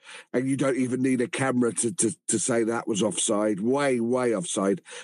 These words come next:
But we had a bit of luck. We, we had a bit of luck as well, didn't we, Pete? So, uh, yeah, yeah, I'm, I'm happy.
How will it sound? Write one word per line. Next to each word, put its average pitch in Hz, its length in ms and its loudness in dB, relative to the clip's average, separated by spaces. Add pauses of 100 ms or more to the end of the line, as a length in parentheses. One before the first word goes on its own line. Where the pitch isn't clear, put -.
(120)
But 185 580 2 (600)
we 175 160 2
had 160 100 2
a 139 60 0
bit 151 140 -2
of 135 100 2
luck. 139 160 0 (120)
We, 175 180 0
we 170 200 2
had 165 100 2
a - 60 0
bit 139 160 -2
of 123 100 2
luck 127 220 0
as 127 140 -2
well, 123 220 2
didn't 120 200 -2
we, 113 140 2
Pete? 113 380 -2
So, 113 500 2
uh, 117 180 2 (340)
yeah, 170 200 0 (100)
yeah, 156 220 0
I'm, 127 180 0
I'm 143 120 2
happy. 139 460 0